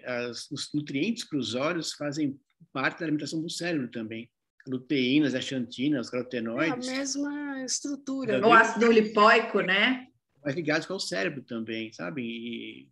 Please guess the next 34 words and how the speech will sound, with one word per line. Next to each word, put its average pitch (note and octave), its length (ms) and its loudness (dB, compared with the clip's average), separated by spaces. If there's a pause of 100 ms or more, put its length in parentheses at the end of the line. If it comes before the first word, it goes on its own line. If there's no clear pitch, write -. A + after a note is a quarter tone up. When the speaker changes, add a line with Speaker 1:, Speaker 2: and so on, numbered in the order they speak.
(120)
Speaker 1:
falhas C3+ 440 -2
na, A#2+ 160 -6 (120)
na, A2+ 320 -8
na, A#2 180 -14
nos A2+ 120 -14
carotenoides, C3 800 -4
não D3 140 -4
só D3+ 260 -6
nos B2+ 200 -4
olhos, C#3+ 300 -4
mas C#3 160 -8
no D3+ 60 -4
cérebro D3 240 -6
também D3+ 160 -4
dão E3+ 140 -8
problemas. F3 640 -10 (440)
Então, - 140 -6
essa D3+ 140 -2
conexão, F3 720 -2
essa C3+ 180 -4
ideia C3+ 340 0
da C3 120 0
integratividade B2+ 920 -2
tá D3+ 120 -8
por F#3 180 -12
aí G#3 160 -4
mesmo, F#3 340 -4
é A2 60 -8
só A#2+ 120 -10
a C3 40 -4
gente F3 400 -6
avançar D#3 460 -8
nesse, E3 340 -8
nesse C#3+ 260 -10